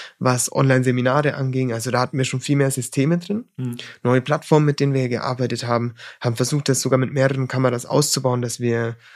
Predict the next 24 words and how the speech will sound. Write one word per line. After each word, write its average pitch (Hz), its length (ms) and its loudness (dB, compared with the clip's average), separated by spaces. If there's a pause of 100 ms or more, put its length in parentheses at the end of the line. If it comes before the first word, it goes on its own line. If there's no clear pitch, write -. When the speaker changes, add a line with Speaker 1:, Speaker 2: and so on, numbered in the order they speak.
(140)
Speaker 1:
so - 140 -4
diese 120 220 0
kleinen 127 260 0
Detailaufnahmen 120 800 -2
auch 120 140 -6
zeigen 117 360 -2
können, 113 220 -4
alles 123 260 -4
live 123 360 -2
und 123 120 -6
so. 120 240 -2 (400)
Also - 160 -10
war 117 120 4
auch - 160 0
hier 175 320 2 (760)
schwer, 160 460 2 (800)
das - 80 -10
muss 139 220 2
man 123 120 2
sagen, 135 320 0
offen 120 180 -2
Speaker 2:
Mhm. 127 60 0
Speaker 1:
und 110 100 -2
ehrlich. 147 380 -2